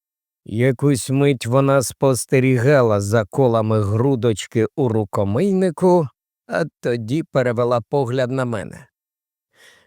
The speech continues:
"Але життя триває, Томе. Тобі доведеться доглядати за нею". На нашому барі стоїть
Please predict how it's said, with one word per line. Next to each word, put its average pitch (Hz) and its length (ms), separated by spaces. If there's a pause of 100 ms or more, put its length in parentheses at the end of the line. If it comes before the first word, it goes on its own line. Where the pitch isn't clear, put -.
"Але 233 440
життя 185 640
триває, 170 680
Томе. 92 380 (840)
Тобі 185 380
доведеться 160 840
доглядати 156 840
за 110 200
нею". 104 340 (2250)
На 202 280
нашому 151 640
барі 185 500 (240)
стоїть 226 720